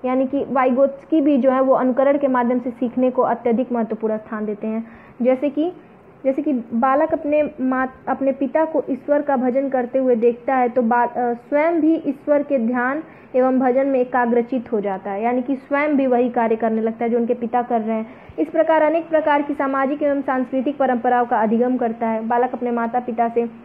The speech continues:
सीखता है संस्कृति को। अगला है दोस्तों अधिगम स्तर में भिन्नता।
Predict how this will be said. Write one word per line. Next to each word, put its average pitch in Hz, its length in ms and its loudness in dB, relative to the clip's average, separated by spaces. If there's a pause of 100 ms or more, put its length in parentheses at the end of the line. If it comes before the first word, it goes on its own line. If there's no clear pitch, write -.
(240)
सीखता 240 340 -2
है 247 120 2
संस्कृति 240 560 -2
को। 226 200 0 (1600)
अगला 285 180 0
है 330 80 4
दोस्तों 302 300 0
अधिगम 294 520 2
स्तर 294 320 0
में 302 240 0 (220)
भिन्नता। 226 640 0